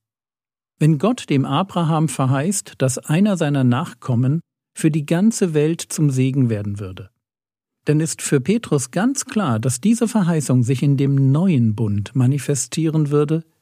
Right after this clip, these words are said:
den die Propheten ankündigen. Lukas sechzehn, Vers sechzehn.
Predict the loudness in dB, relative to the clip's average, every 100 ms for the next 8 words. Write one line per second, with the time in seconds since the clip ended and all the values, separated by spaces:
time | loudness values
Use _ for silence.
0 | _ 0 2 2 0 -2 -2 0 0 0
1 | -2 -2 -2 0 0 0 -2 -2 -8 -14
2 | -18 _ _ _ _ _ _ _ _ _
3 | _ _ _ -2 0 0 -2 -2 -4 -6
4 | -6 -2 -2 -2 -2 -2 -2 -4 -8 -12
5 | -10 -10